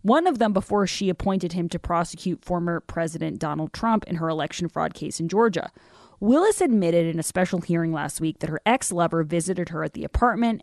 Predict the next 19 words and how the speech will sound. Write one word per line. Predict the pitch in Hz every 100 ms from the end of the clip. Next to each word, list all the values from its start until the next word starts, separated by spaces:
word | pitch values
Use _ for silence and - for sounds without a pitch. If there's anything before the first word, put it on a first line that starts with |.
| -
in, | 175 147 151 - _
in | 180 170 165 165 156 _ _ _
Atlanta, | 180 165 247 285 196 170 165 - _ _
but | 220 220
appeared | - 302 320
to | 294
shrug | - 254 247
off | 220 214
the | 208
question | - 185 175 185 180
and | 175
did | 160
not | 175 170
specify | - - 190 196 175 175
when | 160 160 160
or | 156
how | 160 151
many | 147 147
times. | - 202 175 - -